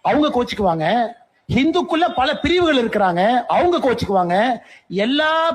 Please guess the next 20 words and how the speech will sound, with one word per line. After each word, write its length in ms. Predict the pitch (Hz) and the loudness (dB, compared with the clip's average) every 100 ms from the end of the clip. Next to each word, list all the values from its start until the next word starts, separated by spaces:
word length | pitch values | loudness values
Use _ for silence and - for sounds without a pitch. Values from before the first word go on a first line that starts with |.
| - | 0
பிரிவுகளையும் 580 | 302 311 311 320 359 302 | 0 2 2 2 2 2
சமாதானப்படுத்த 720 | 247 285 285 269 254 220 220 | 2 2 2 2 0 0 0
வேண்டும் 220 | 202 190 185 | 0 0 0
என்றால் 320 | 180 190 190 180 - - _ - | 2 2 0 -4 -14 -20 _ -2
தூணுல 320 | 311 311 220 285 185 | 2 2 2 0 0
தீபம் 280 | 240 233 185 | 0 2 0
ஏத்தக்கூடாதுன்னு. 580 | 190 185 165 151 139 120 - _ _ _ _ - | -2 -2 -2 -2 -4 -12 -16 _ _ _ _ -4
இதை 260 | 214 269 262 | 0 2 2
விட 140 | 254 349 262 | 2 4 2
முட்டாள்தனமான 800 | 233 277 269 269 240 233 262 302 | 0 0 0 0 0 2 2 2
ஒரு 80 | 262 185 | 0 0
வாதத்தை 480 | 196 220 208 185 185 190 - - - 214 | 0 0 0 2 2 2 -2 -16 -6 -2
என் 140 | 214 190 | 0 2
வாழ்க்கையிலே 500 | 247 302 285 285 294 | 0 0 0 0 2
நான் 140 | 277 - | 0 0
பார்த்தது 280 | 190 208 202 | -2 -2 -2
இல்லைங்க 220 | 180 156 | -4 -4
ஐயா. 120 | 151 - - - - - - - - 190 | -6 -10 -20 -20 -20 -20 -20 -20 -8 -4
அந்த 160 | 220 220 214 180 | 0 4 4 2
ஜோதி 240 | 196 285 | 2 4